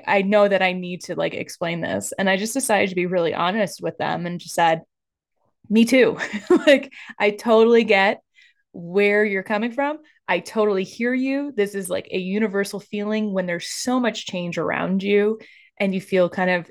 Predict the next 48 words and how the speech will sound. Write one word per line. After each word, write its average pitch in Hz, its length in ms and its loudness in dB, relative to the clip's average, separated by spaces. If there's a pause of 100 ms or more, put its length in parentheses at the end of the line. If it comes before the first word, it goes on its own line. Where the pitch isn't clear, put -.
excited, 202 600 2
but 185 100 0
also 180 240 -2
powerless 220 640 -2
because 190 320 -8
there's 170 200 -8
so - 240 -6
much 190 240 0
unknown 170 340 -4
and 175 100 -2
uncertainty." 190 840 -4 (360)
And 190 160 0
so 190 240 2
we 185 180 2
end 185 120 2
up 180 60 2
having 180 300 -2
this, 165 160 -8
like, - 160 -4
stress 262 400 2
reaction 233 840 0 (460)
and 202 360 2
we 196 100 -2
feel 214 300 4
this 196 180 -2
need 196 200 -6
to 190 80 -8
push - 280 -4
and 190 120 -6
to 180 80 -12
do 180 180 -4
more, 226 320 2
but 180 100 2
we 175 80 0
don't 196 240 2
necessarily 196 400 0
have 180 220 -4
that 170 180 -2
creative, 175 640 -2
uh, 170 180 -6
motivation. 180 720 0
And 190 100 -8
we're 190 80 -2
not 196 160 0
getting 202 220 -6
those, 170 240 -6
like, 165 160 -6
same 208 680 0